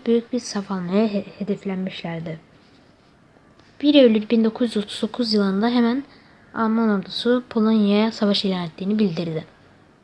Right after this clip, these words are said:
Bundan iki veya üç gün sonra, yani dört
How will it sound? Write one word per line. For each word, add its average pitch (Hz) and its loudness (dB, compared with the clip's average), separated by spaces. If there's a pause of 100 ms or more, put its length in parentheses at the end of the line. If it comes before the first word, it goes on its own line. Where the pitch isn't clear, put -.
(360)
Bundan 285 0
iki - -2
veya 226 4
üç - -2
gün 202 2
sonra, 190 -2 (1400)
yani 196 -4 (200)
dört 247 8